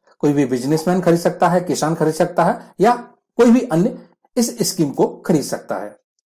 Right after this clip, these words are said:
एनएससी को आप पोस्ट ऑफिस से सौ रुपए के, पाँच सौ रुपए के, हजार रुपए के, पाँच हजार रुपए के या दस हजार रुपए मूल्य के certificate के रूप में आप इन्हें खरीद सकते हो। इनकी अवधि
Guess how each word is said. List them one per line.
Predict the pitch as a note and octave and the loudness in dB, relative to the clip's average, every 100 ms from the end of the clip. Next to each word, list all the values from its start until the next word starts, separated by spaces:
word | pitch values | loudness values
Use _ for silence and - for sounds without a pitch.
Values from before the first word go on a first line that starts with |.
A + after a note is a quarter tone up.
| _ | _
एनएससी | F3 D#3+ F3 C#4 D4 | -2 0 2 0 4
को | G3 A#3 - - | 4 2 -4 0
आप | E3+ F#3 - - _ - | 2 2 -2 -20 _ 0
पोस्ट | D#3+ - | 0 2
ऑफिस | G3+ - - | 2 2 0
से | E3 F#3 - _ | -2 -4 -10 _
सौ | - - E3 | -6 2 4
रुपए | F3+ G3 | 4 2
के, | F#3+ F#3+ G3 - | 2 -2 -4 -4
पाँच | C3 D3+ E3+ | -2 0 2
सौ | |
रुपए | F3+ F3+ F3 | 2 4 2
के, | F3 F#3+ | 0 -4
हजार | - C#3+ E3+ F#3+ | -2 2 4 4
रुपए | E3 D#3 | 4 2
के, | D3+ E3 | 2 -2
पाँच | - E3 F3 | 0 0 4
हजार | F#3+ E3+ | 2 2
रुपए | D3 C#3 | 2 0
के | E3 C3+ | 0 2
या | E3+ - - | 2 2 0
दस | G#3+ G3+ | 0 4
हजार | G3 A3 A3 - _ C#3 | 4 4 2 -8 _ -2
रुपए | D#3 F#3+ F#3+ - | 2 4 4 2
मूल्य | C#3 F3 A3 | 2 4 4
के | - C#3+ - _ _ - | 4 -2 -4 _ _ -2
certificate | F3+ D#3+ F3 G3 C4 - | 2 4 2 2 0 2
के | F3+ | 0
रूप | C3+ | 2
में | E3 - - _ _ _ - | -4 -8 -16 _ _ _ 0
आप | D#3 D#3+ | 0 0
इन्हें | C3+ G#3 - | -4 -4 0
खरीद | F3 C3 | 0 0
सकते | - - - | -2 -6 -8
हो। | G2 - _ _ _ _ _ - | -12 -14 _ _ _ _ _ 0
इनकी | G3+ A3+ D4 | 2 4 2
अवधि | E3+ F#3 | 2 4